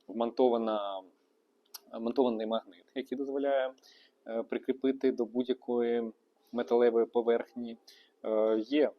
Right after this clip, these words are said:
така підказка у вигляді таблиці температур і достатньо якісний корпус з резиновими вставками. Живився цей пристрій завдяки двом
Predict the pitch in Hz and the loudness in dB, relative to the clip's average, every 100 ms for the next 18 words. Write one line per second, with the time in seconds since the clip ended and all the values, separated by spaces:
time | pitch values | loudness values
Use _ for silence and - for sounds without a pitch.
0 | - - 104 - - - 92 - - 131 | -8 -2 -2 -4 -10 -2 -2 -2 -6 -4
1 | 120 131 127 127 123 127 123 _ 127 117 | 0 0 0 -4 -4 -8 -8 _ -4 -2
2 | 120 131 131 120 117 - 120 117 - 127 | 0 0 -2 -8 -8 -2 -2 -2 0 0
3 | 123 123 - _ _ _ - - - 254 | 2 0 -4 _ _ _ -20 -20 -10 -6
4 | 170 135 - - 135 - 131 127 120 117 | -2 -2 -2 -4 -4 -2 -4 -2 -2 -2
5 | 113 110 110 107 107 107 101 - 110 113 | -2 -4 -6 -10 -14 -16 -20 -12 -2 -2
6 | - - 110 - 151 165 123 110 - 101 | -2 -14 -16 -2 0 0 -4 -8 -8 -8
7 | 95 98 117 127 120 - 113 110 131 120 | -8 -4 0 0 -2 -6 -4 0 2 0
8 | 113 107 - 98 - 92 85 85 _ - | -4 -8 -4 -4 -4 -10 -14 -16 _ -20
9 | - 117 120 165 160 143 - 120 - 151 | -16 -4 2 4 4 2 0 -2 0 -2
10 | 165 - 127 107 101 104 - 135 139 _ | -2 0 0 0 -2 -4 -4 -6 -6 _
11 | _ 101 104 107 135 147 | _ -14 -8 0 2 0